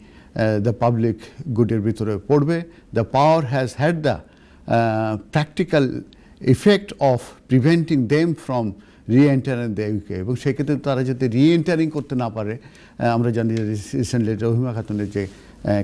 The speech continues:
কেসটা আমরা দেখেছি, তাকে কিন্তু re-entering-এর কিন্তু আর সুযোগ দেয় না এবং তার কিন্তু nationality, আহ, deprive করা হয়েছে। Meaning they don't become a terrorist threat or, আহ, domestic soil।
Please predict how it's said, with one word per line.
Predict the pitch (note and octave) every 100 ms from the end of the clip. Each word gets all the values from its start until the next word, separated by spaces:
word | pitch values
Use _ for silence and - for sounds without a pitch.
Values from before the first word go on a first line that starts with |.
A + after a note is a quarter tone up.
| G#2
কেসটা | G#2+ - A2
আমরা | G#2
দেখেছি, | G2 A#2+ C#3+ D#3+
তাকে | D3+ A#2+ A2+
কিন্তু | G#2+ G#2 G#2 G2+ - - - G#2+
re-entering-এর | C#3 D3+ D3 C3 B2 A2+
কিন্তু | A2 G#2
আর | A2+
সুযোগ | G2+ B2 A2+ G2+
দেয় | A2
না | G#2+
এবং | G#2+ G#2
তার | G#2
কিন্তু | G#2+ G#2+ A2+
nationality, | A2 G#2+ B2 A#2 G#2+ - G#2 G2+ - - - -
আহ, | G#2+ G#2+ G#2+
deprive | A#2+ B2 C3 A2+ -
করা | G2+
হয়েছে। | G2 G2 - F2 D2+ - - -
Meaning | C3 E3 F3+ F3+
they | C3 C3 B2+ F#2+ - - G#2
don't | D3 F3 F#3+
become | F3 C#3+ - C#3+ B2+
a | A#2+
terrorist | - D#3 D#3+ E3 - -
threat | - F#3+ G3
or, | - - C3 B2+
আহ, | A2+ - - - - A2+ A#2+ A#2 A#2 A2+
domestic | D3 D3+ D3 - C3 G2+ -
soil। | A2+ E2+